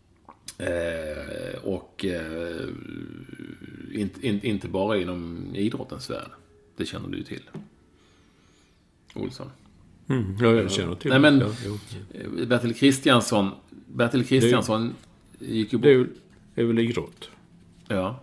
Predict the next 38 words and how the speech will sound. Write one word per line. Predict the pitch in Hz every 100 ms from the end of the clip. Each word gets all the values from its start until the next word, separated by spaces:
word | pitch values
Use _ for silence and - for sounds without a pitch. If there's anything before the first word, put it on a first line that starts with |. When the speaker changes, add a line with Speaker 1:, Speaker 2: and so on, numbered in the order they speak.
| -
Speaker 1:
men | 107 107
inte | 107 104
Speaker 2:
Mm. | 95
Speaker 1:
bara | 107 90
så. | - 73
Men | 98
Bertil | 104 120 131
Kristiansson | 127 131
gick | 113
ju |
bort. | 117 101
Det | 92
var | 101
ju |
Frölundas | - 101 101 92 87
legendariske | 92 90 92 87 80 - 82 - - - - - -
ledare. | - 101 98 92
Och | 80 80
det |
finns | 78 85 80
ju |
ett | 71 -
fantastiskt | 87 67 65 - - - - - -
gammalt | - - 80 78
Sportspegeln-klipp | - - - - - 78 - - -
med | -
honom | - 50 50 -
när | 50
han, | 71 60 57
eh, | 64 - _ - - - - - - 85
eh, | 85 - 95
även | 92
är | 82
speaker | - - - 104 - - -
på | -
Frölundas | - 90 101 80 -
matcher. | - - -
Speaker 2:
Ja. | -